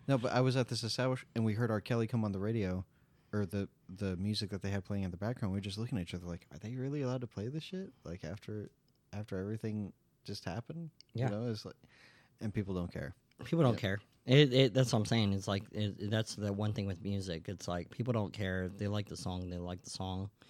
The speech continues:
Speaker 2: Um, but, I mean, but the fact that somebody would be, like, so adamant about <laughs> arguing about one particular artist, it's like,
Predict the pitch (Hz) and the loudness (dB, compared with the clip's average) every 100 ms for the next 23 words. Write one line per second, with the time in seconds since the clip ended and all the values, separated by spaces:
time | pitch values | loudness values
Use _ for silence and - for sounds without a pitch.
0 | - - - - 98 98 87 87 87 - | -20 -20 -20 -4 0 2 2 0 -2 -6
1 | _ _ 165 120 110 101 117 104 101 - | _ _ 0 4 4 6 6 6 2 0
2 | - - - 120 127 117 110 110 98 - | -6 -20 -6 4 6 6 4 2 0 0
3 | - 107 98 92 92 92 92 95 87 85 | -4 0 0 0 -2 -4 -4 -4 -2 -4
4 | - _ - - 98 95 87 87 92 90 | -8 _ -10 -4 -2 -2 -4 -4 -2 -4
5 | 87 85 87 - 85 87 - - 127 104 | -4 -4 -6 -6 -6 -6 0 2 4 2
6 | 95 87 92 92 95 98 - _ _ _ | -2 -2 -2 -2 -2 -4 -6 _ _ _
7 | _ - 104 104 107 - 90 95 104 110 | _ -12 -6 -4 -4 -4 -2 -2 -2 -4
8 | - 87 - 76 82 | -8 -12 -10 -8 -8